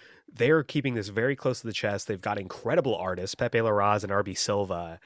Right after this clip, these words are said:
taking the reins of, uh, House of X and Powers of Ten, respectively.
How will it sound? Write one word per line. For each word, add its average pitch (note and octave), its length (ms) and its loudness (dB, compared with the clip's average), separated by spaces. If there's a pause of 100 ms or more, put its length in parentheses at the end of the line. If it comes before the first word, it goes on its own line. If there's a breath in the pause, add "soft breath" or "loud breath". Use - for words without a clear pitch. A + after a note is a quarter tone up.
(540 loud breath)
taking B2+ 460 -2
the A#2+ 80 2
reins G#2 400 0
of, F#2 420 -2 (100)
uh, F#2 220 -4
House A#2 280 -4
of A#2 100 -6
X G#2+ 160 0
and G2+ 80 -12
Powers G#2+ 220 -4
of G2 60 -10
Ten, G2 440 -8
respectively. F2 760 -10